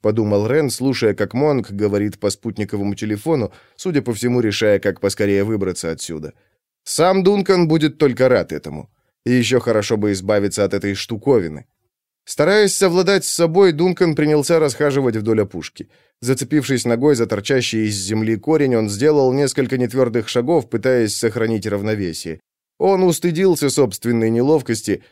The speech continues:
но тут произошло нечто гораздо хуже. Кожух гироскопа раскрылся у него в руках.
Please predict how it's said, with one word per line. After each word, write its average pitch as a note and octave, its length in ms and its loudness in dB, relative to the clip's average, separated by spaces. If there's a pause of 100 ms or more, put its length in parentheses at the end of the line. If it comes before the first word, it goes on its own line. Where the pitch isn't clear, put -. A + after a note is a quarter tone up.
(280)
но F#2 180 -4
тут A#2 280 -4
произошло G2+ 540 0
нечто G2+ 420 -4
гораздо G2 460 -2
хуже. G2 440 -8 (420)
Кожух F3 380 0
гироскопа F3+ 600 2
раскрылся F3 580 2
у E3 80 4
него E3 240 2
в C#3+ 60 2
руках. D3 440 0